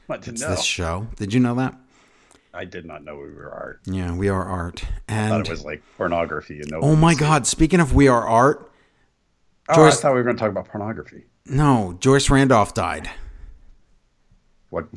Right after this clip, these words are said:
Speaker 1: <laughs> what kind of movies was he in?
Speaker 2: Oh my God. Larry.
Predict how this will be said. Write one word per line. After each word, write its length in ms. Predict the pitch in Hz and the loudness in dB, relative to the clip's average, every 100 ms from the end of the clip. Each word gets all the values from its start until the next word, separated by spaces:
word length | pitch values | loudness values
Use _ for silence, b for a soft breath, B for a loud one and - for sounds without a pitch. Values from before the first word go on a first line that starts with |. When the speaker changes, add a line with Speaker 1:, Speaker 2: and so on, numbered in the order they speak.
| - | -6
Speaker 1:
<laughs> 220 | 147 - - | -6 -6 -4
what 120 | 107 | 0
kind 160 | 120 | 0
of 60 | 107 | 2
movies 300 | 113 98 92 | 0 -2 -8
was 140 | 85 - | -10 -6
he 140 | 113 | -6
in? 160 | - - _ _ _ | -6 -12 _ _ _
Speaker 2:
Oh 140 | 110 | -8
my 200 | 92 85 | -6 -8
God. 420 | 85 - - 80 - _ - | -12 -18 -18 -18 -20 _ -16
Larry. 500 | 151 170 156 160 | -8 -4 -2 -2